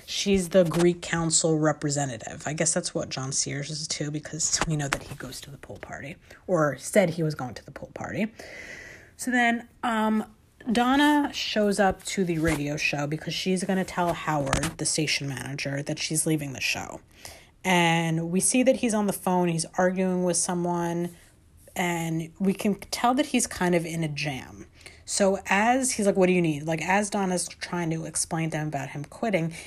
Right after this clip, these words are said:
he's walking her into the radio booth,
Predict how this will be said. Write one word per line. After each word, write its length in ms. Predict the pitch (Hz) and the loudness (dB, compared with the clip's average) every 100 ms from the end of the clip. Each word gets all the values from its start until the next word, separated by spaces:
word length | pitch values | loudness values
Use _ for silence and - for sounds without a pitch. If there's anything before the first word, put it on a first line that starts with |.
| - | -12
he's 220 | - 190 | -2 -2
walking 520 | 175 180 208 214 262 | 2 4 4 4 -2
her 180 | 254 226 | 0 -2
into 560 | 185 180 170 - 185 165 | -2 -2 -2 -2 0 2
the 180 | 160 156 | 2 2
radio 420 | 165 160 151 147 | 2 2 0 -2
booth, 360 | 147 139 - | -4 -6 -8